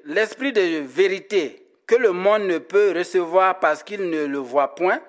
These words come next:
et ne le connaît point, mais vous, vous le connaissez, car il demeure avec vous.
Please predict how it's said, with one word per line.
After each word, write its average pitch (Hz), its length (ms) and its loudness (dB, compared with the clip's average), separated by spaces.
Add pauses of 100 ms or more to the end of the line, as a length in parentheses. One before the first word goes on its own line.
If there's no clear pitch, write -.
(220)
et 196 100 2
ne 208 100 -2
le 165 140 0
connaît 147 280 -2
point, 190 380 -2 (480)
mais 147 160 -2
vous, 156 380 -4 (640)
vous 151 240 -16
le 208 140 2
connaissez, 160 520 -2 (1500)
car 196 340 2
il 170 180 -2
demeure 180 440 2
avec 156 200 -2
vous. 127 260 -10